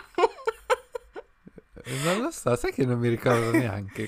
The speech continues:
Speaker 2: com-, com-,
Speaker 1: Io
Speaker 2: come ho
Speaker 1: sì,
Speaker 2: fatto.
Speaker 1: perché io avevo i miei sospetti,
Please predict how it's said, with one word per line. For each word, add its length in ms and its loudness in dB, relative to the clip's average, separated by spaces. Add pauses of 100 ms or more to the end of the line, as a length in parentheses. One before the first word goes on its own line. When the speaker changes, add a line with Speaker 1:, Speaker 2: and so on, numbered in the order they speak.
Speaker 2:
com-, 300 -6
com-, 160 -2
Speaker 1:
Io 180 4
Speaker 2:
come 160 -2
ho 40 0
Speaker 1:
sì, 120 -4
Speaker 2:
fatto. 460 -14
Speaker 1:
perché 420 0
io 220 0
avevo 320 0
i 80 -4
miei 320 0
sospetti, 1300 -4